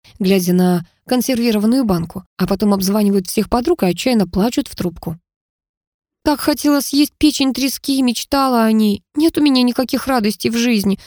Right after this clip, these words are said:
так хоть полакомлюсь чуть-чуть. Ну и тут мне не везет, банка закрыта. Как ее вскрыть? За что мне такие испытания?»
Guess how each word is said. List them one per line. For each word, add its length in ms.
так 140
хоть 200
полакомлюсь 680
чуть-чуть. 640
Ну 160
и 100
тут 260
мне 180
не 160
везет, 400
банка 340
закрыта. 580
Как 200
ее 180
вскрыть? 480
За 200
что 280
мне 200
такие 320
испытания?» 720